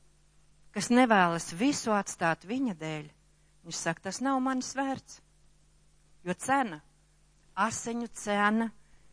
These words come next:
ir pārāk dārga, kas ir samaksāta. Un tāpēc mums ir vērts pārdomāt. Ja kaut kas iestājas starp mums un mūsu kungu,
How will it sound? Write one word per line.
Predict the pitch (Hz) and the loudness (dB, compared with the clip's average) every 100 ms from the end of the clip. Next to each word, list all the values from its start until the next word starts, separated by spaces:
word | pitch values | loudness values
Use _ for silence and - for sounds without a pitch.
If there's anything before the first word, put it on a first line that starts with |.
| - | -16
ir | 185 - | -12 -6
pārāk | 190 185 202 202 196 | -2 -2 -2 -6 -4
dārga, | 220 226 220 160 | 0 0 -4 -12
kas | 165 - | -16 -14
ir | - | -12
samaksāta. | - 165 156 - - 160 - _ _ _ _ _ _ _ _ _ - _ _ _ _ - - - - - - - 202 | -8 -8 -10 -14 -16 -16 -18 _ _ _ _ _ _ _ _ _ -20 _ _ _ _ -20 -20 -20 -20 -20 -20 -20 -20
Un | 214 | -18
tāpēc | 208 226 226 - | -14 -12 -12 -12
mums | 202 - | -14 -10
ir | 196 214 | -6 -4
vērts | 226 - - | -4 -8 -10
pārdomāt. | 233 214 180 175 165 160 - - - _ _ _ _ _ _ - - - - - - | -8 -6 -6 -6 -6 -8 -14 -20 -20 _ _ _ _ _ _ -20 -20 -20 -20 -20 -20
Ja | 226 285 | -18 -16
kaut | 330 302 - | -8 -8 -6
kas | 294 294 - - _ | -6 -6 -6 -16 _
iestājas | 254 269 - 254 240 220 | -2 0 4 8 8 8
starp | 233 214 | 4 4
mums | 214 247 247 - - - - | 4 4 4 -2 -14 -20 -20
un | 180 202 | -12 -8
mūsu | 220 214 202 | -6 -6 -8
kungu, | - 233 277 277 | 2 4 4 0